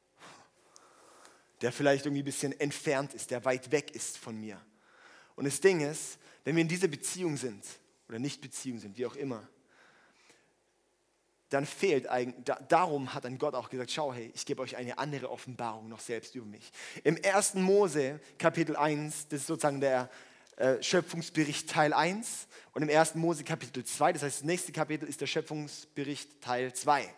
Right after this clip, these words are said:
Ja? Teil eins, super sachlich. Im Kapitel eins geht's nur um Elohim. Da wird immer nur Elohim genannt. Da wird auch schon, ja, so, da, wo, wenn Gott alles schafft.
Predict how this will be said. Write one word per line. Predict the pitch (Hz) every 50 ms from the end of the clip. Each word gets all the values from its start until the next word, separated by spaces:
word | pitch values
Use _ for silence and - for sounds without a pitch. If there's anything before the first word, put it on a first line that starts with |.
| - _ _ _ _ _ _ _ _
Ja? | 127 131 135 143 151 - _ _ _ _ _ - - - - - - - _
Teil | - - 190 185 180 -
eins, | 170 220 254 220 190 196 208 220 - - - - -
super | - - - 226 277 262 269 233
sachlich. | - 220 208 180 - 170 156 120 - - - - - _ _ _ _ _ _ _ _ _ _ - _ _ _ _ _ _ _ _ _ _ _ _
Im | - 185 202
Kapitel | - 208 202 170 233 220 196 185
eins | - 208 233 247 226 -
geht's | - 233 208 - - 156 147 131
nur | 147 196 254 285 285 262 226 226 233 214 - -
um | - 202 208
Elohim. | 190 208 214 220 214 196 240 214 147 104 95 - - - - _ _ _ _ _ _ _ _ _ _ _ - _ - - - -
Da | 175 180
wird | 208 214 214 208 220
immer | 247 277 294 302
nur | 285 240 240 247 247 226 226 220 220 - - - -
Elohim | - 208 214 214 185 220 240 226
genannt. | 208 196 175 143 110 - - - - - - _
Da | - 175
wird | 180 196 185
auch | 208 262 285 -
schon, | - 240 226 202 185 175 - - - - - -
ja, | - 233
so, | 247 233 233
da, | 190 214 220 214
wo, | 214 214 202
wenn | 240 240
Gott | 226 240 233 208
alles | 226 262 254 233 -
schafft. | - 262 226 160 - - - - -